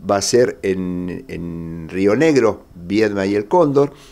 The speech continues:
Y nos ocurrió de que, sobre todo Neuquén, a través de la Subsecretaría de Ciudades Saludables y Prevención del Consumo Problemático,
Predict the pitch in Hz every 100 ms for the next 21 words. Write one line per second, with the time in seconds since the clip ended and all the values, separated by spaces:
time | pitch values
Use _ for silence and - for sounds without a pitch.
0 | - - - _ _ - _ - 139 131
1 | 127 123 120 117 117 113 110 117 139 131
2 | 147 185 190 - 131 117 110 107 - 107
3 | 139 165 151 123 120 175 185 131 110 107
4 | 117 107 - 104 98 95 101 120 110 -
5 | 107 110 - 95 95 113 123 120 - 92
6 | 92 92 98 101 101 95 90 110 101 95
7 | 98 98 120 131 151 151 165